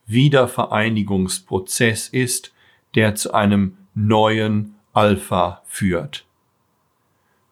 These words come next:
Weitere Details der drei Phasen des Schöpfungszyklus finden Sie in Egyptian Alphabetical Letters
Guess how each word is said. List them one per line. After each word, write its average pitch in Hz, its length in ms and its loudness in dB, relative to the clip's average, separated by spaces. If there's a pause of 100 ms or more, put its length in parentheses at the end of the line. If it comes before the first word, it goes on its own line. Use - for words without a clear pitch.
(100)
Weitere 139 560 2
Details 110 680 0
der 104 140 0
drei 107 400 0
Phasen 101 600 0
des 101 180 -4
Schöpfungszyklus 120 1300 -2 (360)
finden 127 480 2
Sie 110 260 -4
in 110 480 -2 (340)
Egyptian 131 680 0
Alphabetical 120 840 0
Letters 120 720 0